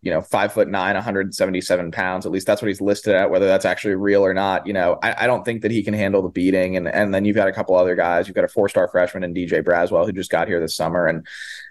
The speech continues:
and a guy in, in, uh, Mario Anderson, who's transferring up from the D two level, who had a really, really good year last year. Uh, was a finalist for the Harlan Hill Trophy, which is a,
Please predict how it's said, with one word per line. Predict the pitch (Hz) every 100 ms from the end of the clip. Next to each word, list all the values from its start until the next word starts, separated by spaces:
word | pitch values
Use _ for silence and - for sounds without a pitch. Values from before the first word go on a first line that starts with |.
| _ _ _ _ _ -
and | 190
a | 160
guy | 156 151
in, | 151 143 -
in, | 151 143
uh, | 131 120 120
Mario | 135 135 127
Anderson, | 127 127 127
who's | 120 -
transferring | 123 113 120 107
up | 110
from | - 110
the |
D | 110 110
two | 113
level, | 110 104 107
who | 117
had | 107
a | 101
really, | 107 107
really | 104 104
good | 104 95
year | 98 101
last | 90 95 -
year. | 101 98 104
Uh, | - 95 92
was | 104
a | 107
finalist | 98 98 98
for | -
the | 95
Harlan | 92 92 87
Hill | 107 98
Trophy, | 95 95 101
which | 98 98
is |
a, | 101